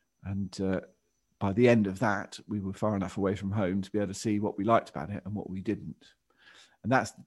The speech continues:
that's the kind of have that, uh, balanced view of where you come from, I think is, is not, is, is, uh, is not what patriotism implies. And I think everybody should have that balanced view of,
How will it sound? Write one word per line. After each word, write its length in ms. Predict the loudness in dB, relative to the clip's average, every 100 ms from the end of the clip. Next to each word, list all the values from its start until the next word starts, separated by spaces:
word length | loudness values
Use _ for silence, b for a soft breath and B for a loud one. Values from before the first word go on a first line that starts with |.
| 0
that's 240 | 0 0
the 160 | -2 -2
kind 360 | 0 0 0 -2
of 200 | -6 -12 -20 _ _ _ _ _ _ -20 -8
have 200 | -4 -4 -4
that, 400 | -2 -2 -4 -6
uh, 160 | -2 -2 -6 _ _ -8 0
balanced 540 | 4 4 2 -2 -10
view 420 | -2 2 4 2
of 100 | 0
where 120 | 0
you 180 | 0 0
come 280 | 0 0 0
from, 320 | -2 -2 0
I 120 | -2
think 280 | -2 -2 -2
is, 280 | -4 -6 -10 -8
is 180 | -6 0
not, 240 | 0 -2 -10 _ _ -14
is, 240 | -12 -10
is, 260 | -8 -8 -6
uh, 180 | -6 -6 -8
is 160 | -6
not 240 | -2 -2 -4
what 160 | -10
patriotism 920 | -8 -12 -6 -4 -4 -6 -8 -6 -6 -8
implies. 760 | -6 -6 -4 -2 -2 -4 -8 -8
And 100 | -8
I 40 |
think 180 | -4 -2
everybody 400 | 0 -2 -2 -6
should 260 | -2 0 2
have 240 | 0 -2
that 220 | -2 -2
balanced 460 | 0 0 0 -6 -8
view 340 | -4 -2 -2 -4
of, 140 | -10